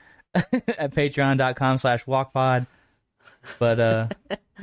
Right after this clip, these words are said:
Speaker 1: even if you don't wanna, if you don't
Speaker 2: Hell
Speaker 1: wanna
Speaker 2: yeah.
Speaker 1: leave a review and you don't wanna like us and you don't wanna give us money, then just show us to one friend, and that's enough for us. Uh,
Speaker 2: Hell yeah.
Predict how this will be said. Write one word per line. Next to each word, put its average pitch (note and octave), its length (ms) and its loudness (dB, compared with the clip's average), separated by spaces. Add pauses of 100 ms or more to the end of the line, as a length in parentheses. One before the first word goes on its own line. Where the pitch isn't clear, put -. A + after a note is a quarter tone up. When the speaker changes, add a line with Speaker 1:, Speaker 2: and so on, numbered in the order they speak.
(200)
Speaker 1:
even E3 160 2
if D#3 120 0
you D#3 40 0
don't D3+ 140 2
wanna, D3+ 200 2
if B2+ 120 -2
you D#3 60 2
don't F3 80 2
Speaker 2:
Hell - 0 -
Speaker 1:
wanna E3+ 100 2
Speaker 2:
yeah. E3 40 4
Speaker 1:
leave D#3+ 140 2
a D3+ 40 2
review C#3+ 400 2
and C3 80 2
you A#2 40 2
don't C3 140 0
wanna B2+ 180 0
like B2 240 0
us B2 140 -2
and A#2+ 100 2
you A2+ 60 2
don't B2+ 160 2
wanna B2 140 0
give A#2+ 160 0
us A#2 100 -4
money, B2 340 2 (280)
then C3 140 2
just B2 200 0
show C3+ 180 2
us C3 120 0
to C3 100 0
one B2 220 2
friend, C3 420 2 (680)
and A#2+ 180 2
that's A#2+ 380 0 (1080)
enough A#2 260 2
for A#2+ 140 0
us. A2 320 0 (920)
Uh, A2+ 240 2
Speaker 2:
Hell A2+ 240 2
yeah. B2 240 2